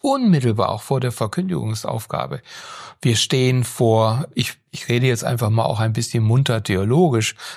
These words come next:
ist ja auch ein bisschen unsere Aufgabe, äh, vor dem, was der hebräische, was das hebräische Wort für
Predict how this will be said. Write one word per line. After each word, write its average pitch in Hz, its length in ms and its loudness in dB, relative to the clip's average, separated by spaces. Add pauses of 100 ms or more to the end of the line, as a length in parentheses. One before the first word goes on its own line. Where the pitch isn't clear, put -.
ist - 160 -6
ja 120 80 0
auch 110 100 -4
ein 113 140 0
bisschen 117 320 -2
unsere 113 280 0
Aufgabe, 151 540 -2 (480)
äh, 123 220 0
vor 135 200 -2
dem, 139 300 2
was 131 220 -2
der 123 140 0
hebräische, 123 760 0
was 131 160 -2
das 123 200 -4
hebräische 113 540 0
Wort 120 280 -2
für 113 500 0